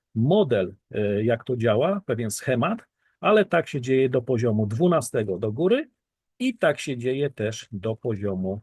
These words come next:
dwunastego w dół. Razem oddajemy do struktury, do, e, do innych osób zero dziewiętnaście B N B. Pamiętacie, ile było, j-, jaki był koszt zakupu tych sześciu pakietów?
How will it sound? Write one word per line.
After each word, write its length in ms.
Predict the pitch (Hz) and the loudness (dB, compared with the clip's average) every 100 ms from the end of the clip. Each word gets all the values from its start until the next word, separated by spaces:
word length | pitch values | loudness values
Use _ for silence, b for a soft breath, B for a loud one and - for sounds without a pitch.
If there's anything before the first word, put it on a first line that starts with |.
| 117 | -10
dwunastego 840 | 98 101 123 117 - 110 117 120 - | -8 -4 -2 -2 -2 0 0 -2 -6
w 140 | 107 | -4
dół. 320 | 117 139 - _ _ _ b _ | 2 4 2 _ _ _ b _
Razem 500 | 139 175 165 180 180 151 | 2 2 4 2 2 0
oddajemy 880 | 156 147 135 120 127 190 131 110 180 127 | -2 0 2 2 4 2 0 -2 -4 -4
do 160 | 117 | -4
struktury, 640 | - 143 117 - 98 104 | -4 -6 -6 -6 -4 -4
do, 260 | 151 135 127 _ _ _ - | 0 -2 -2 _ _ _ -4
e, 340 | 101 98 104 | -2 0 0
do 180 | 107 156 | -2 0
innych 380 | 202 208 190 - | 2 4 2 0
osób 320 | 147 - 127 | -2 -2 -4
zero 340 | 107 160 180 | 2 2 2
dziewiętnaście 800 | 147 120 117 101 117 110 - 110 | 0 0 0 0 -2 -4 -4 -4
B 140 | 101 107 | -2 -2
N 200 | 101 98 | -2 -4
B. 100 | 82 - - | -8 -12 -4
Pamiętacie, 580 | 131 170 160 170 - | -2 -2 0 -2 -2
ile 260 | 160 160 151 | -4 0 0
było, 380 | 143 156 156 - _ | 2 2 0 -4 _
j-, 180 | 139 147 | -6 -4
jaki 260 | 151 156 170 | 0 -2 -2
był 140 | 156 | -6
koszt 240 | 143 160 143 | -2 -2 0
zakupu 400 | 147 - 147 156 | -2 -4 -4 -6
tych 160 | 156 | -6
sześciu 280 | - 156 160 | -4 -2 -4
pakietów? 520 | 151 147 151 214 214 | -6 -4 -2 -2 -4